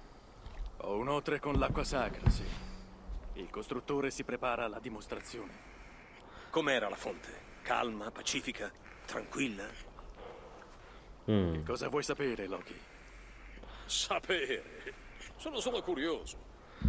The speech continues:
Speaker 2: La fonte è un luogo di meraviglie. Vorrei tanto vederla.
Speaker 3: Mm.
Speaker 1: Con noi c'era un cucciolo di lupo che ha violato il luogo sacro. Ma Tyr se ne è preso cura.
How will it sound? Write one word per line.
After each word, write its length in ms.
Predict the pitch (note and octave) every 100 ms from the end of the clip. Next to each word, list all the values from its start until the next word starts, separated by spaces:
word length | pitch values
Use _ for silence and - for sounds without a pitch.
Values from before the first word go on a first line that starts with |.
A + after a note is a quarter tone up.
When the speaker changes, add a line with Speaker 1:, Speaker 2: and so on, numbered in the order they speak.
| -
Speaker 2:
La 100 | -
fonte 340 | - D#3+ D3+
è 40 | D#3
un 160 | D3+
luogo 320 | D3 E3 D#3 D#3+
di 120 | C#3
meraviglie. 600 | C3+ B2 B2+ G2+ F2 D#2 - - - - - -
Vorrei 360 | F2+ G#2+ A2
tanto 380 | - A2+ G#2+ G2+
vederla. 500 | F#2 F2 C#2+ - - - - - - - - - - - - - - - -
Speaker 3:
Mm. 400 | A#2 F2+ D#2+ D2+ D2+ - - - - - - - - - - - - - -
Speaker 1:
Con 140 | F2
noi 220 | A#2 C#3 C3+
c'era 240 | D3 C3
un 100 | C3
cucciolo 380 | - C#3 D3 B2+
di 100 | B2+
lupo 300 | A#2 G#2+ F2+ - -
che 100 | F#2+
ha 60 | F#2
violato 400 | A#2+ A#2+ A#2 B2+
il 80 | G#2+
luogo 220 | A2+ G2
sacro. 400 | - F2+ - - - - - - - -
Ma 160 | G#2+
Tyr 400 | - C#3 A#2+ G#2+
se 160 | - C3+
ne 100 | A2
è 40 |
preso 320 | G2+ C3+ A2+ G2+
cura. 280 | - -